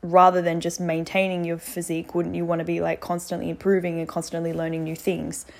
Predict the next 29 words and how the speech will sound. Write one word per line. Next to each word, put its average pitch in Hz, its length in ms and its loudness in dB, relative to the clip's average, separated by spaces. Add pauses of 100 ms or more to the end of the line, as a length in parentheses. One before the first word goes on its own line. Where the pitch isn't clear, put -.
(380)
So 170 540 4
there 180 140 4
really 185 180 6
has 175 240 -4
to 180 60 -2
be 165 240 0
some 185 480 4
kind 170 240 0
of 170 80 0
a 170 40 0
motivation 165 720 2
underneath 165 680 -4
to 170 160 -6
keep 180 400 0 (500)
that 160 440 0
churning 175 440 0
over 170 300 2
and 160 320 0
continue 175 480 -4
that 151 400 -4
going 156 320 -2
on. 151 260 -8 (280)
So, 160 520 2 (1700)
yeah, 214 400 6 (640)
that's - 340 -4
all 247 140 2
I'm 233 100 2
gonna 214 160 0
say. 196 380 -2